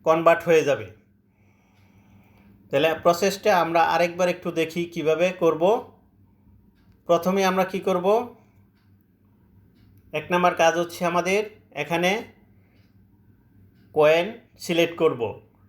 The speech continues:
নোট কয়েন বা ইউএসডিটি সিলেক্ট করব। এখানে ক্লিক করে দুই নাম্বার কাজ হচ্ছে আমরা এখানে সেল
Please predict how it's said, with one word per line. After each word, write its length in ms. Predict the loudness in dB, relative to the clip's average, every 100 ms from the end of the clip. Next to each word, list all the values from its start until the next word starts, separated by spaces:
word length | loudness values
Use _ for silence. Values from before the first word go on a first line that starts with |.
| -16
নোট 280 | -4 -2 -2 -2
কয়েন 260 | 2 2 0 -6 -14 -6
বা 80 | -2
ইউএসডিটি 580 | 0 0 -2 -6 -10 -8 -4
সিলেক্ট 240 | -2 0
করব। 140 | 0 0 0
এখানে 180 | 0 -6
ক্লিক 160 | -6 -6
করে 240 | -2 0 -2 -4 -14 _ _ _ -8
দুই 160 | -4 0
নাম্বার 260 | 2 2 2
কাজ 200 | 0 0 -4
হচ্ছে 260 | -6 -6 -6 -6 -12 _ _ _ -10
আমরা 240 | -4 0 0
এখানে 260 | 0 0 0 -2 -10 _ _ _ _ _ _
সেল 440 | -18 -2 4 4